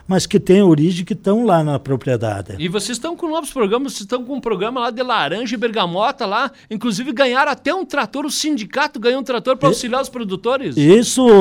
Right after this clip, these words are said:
Speaker 1: Vladimir, até
Speaker 2: Olha
Speaker 1: inclusive
Speaker 2: só, cara.
Speaker 1: ontem a gente teve a assinatura do, da, do, com os produtores, lá nós vamos trabalhar com trinta e seis produtores na implantação de laranja, né? Pequenas propriedades, que vai tra-, vamos trabalhar com meio hectare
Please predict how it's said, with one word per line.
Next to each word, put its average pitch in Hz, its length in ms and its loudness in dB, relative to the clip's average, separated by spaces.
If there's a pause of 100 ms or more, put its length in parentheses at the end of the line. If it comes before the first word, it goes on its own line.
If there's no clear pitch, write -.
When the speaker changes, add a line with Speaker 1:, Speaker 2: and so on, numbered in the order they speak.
Speaker 1:
Vladimir, 175 420 8
até 170 280 6
Speaker 2:
Olha 196 100 8
Speaker 1:
inclusive 170 500 8
Speaker 2:
só, 190 400 6
cara. 156 180 -8
Speaker 1:
ontem 180 360 4
a 185 60 8
gente 175 320 6
teve 170 460 8
a 156 60 10
assinatura 147 720 2
do, 123 360 0 (460)
da, 123 340 4
do, 120 140 -2
com 151 220 4
os 151 100 2
produtores, 151 720 4
lá 160 120 8
nós 180 200 6
vamos 165 180 6
trabalhar 160 540 6
com 185 180 2
trinta 220 460 2
e 156 40 4
seis 180 360 4
produtores 156 640 2
na 180 100 2
implantação 165 720 0
de 180 100 0
laranja, 156 540 2
né? 123 80 -4 (540)
Pequenas 202 340 6
propriedades, 147 760 2 (280)
que 123 120 -4
vai 143 320 6
tra-, 147 280 4
vamos 143 280 2
trabalhar 151 500 4
com 175 140 -4
meio 165 360 4
hectare 170 640 0